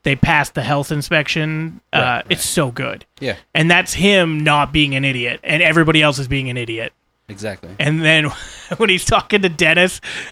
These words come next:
Speaker 1: and Dennis is like, "You wouldn't understand." And he's like, then he explains what the process was, and he's
Speaker 2: Yeah.
Speaker 1: like, "Yeah, but I already kind of explained it to you."
Speaker 2: But that's the kind of smart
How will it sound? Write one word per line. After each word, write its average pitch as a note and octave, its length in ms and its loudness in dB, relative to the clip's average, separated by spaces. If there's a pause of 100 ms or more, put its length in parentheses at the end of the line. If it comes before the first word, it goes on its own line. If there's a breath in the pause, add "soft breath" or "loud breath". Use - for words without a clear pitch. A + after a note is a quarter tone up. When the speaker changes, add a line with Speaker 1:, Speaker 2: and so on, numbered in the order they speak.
Speaker 1:
and D#3 220 2
Dennis D#3+ 300 4
is D3+ 100 -2
like, D3+ 140 2
"You G#3+ 120 6
wouldn't G3 220 6
understand." D3+ 520 2
And C#3+ 100 0
he's D3 200 0
like, D#3+ 200 0
then D3+ 120 2
he D3+ 160 2
explains E3 520 0
what E3 120 0
the D#3 60 0
process D#3+ 440 2
was, E3+ 220 2
and D#3+ 80 -4
he's D#3+ 80 -2
Speaker 2:
Yeah. E3 60 2
Speaker 1:
like, D#3 140 2 (300 loud breath)
"Yeah, A#2+ 200 0
but C#3 140 -8
I D#3 120 4
already C3+ 220 -2
kind A#2 220 -10
of G#2+ 80 -16
explained A2+ 440 -12
it - 100 -20
to - 160 -14
you." - 240 -8
Speaker 2:
But B2+ 140 -4 (120)
that's C3 360 -2
the B2+ 160 -8
kind C3 240 -4
of A2 80 -6
smart A#2 400 -6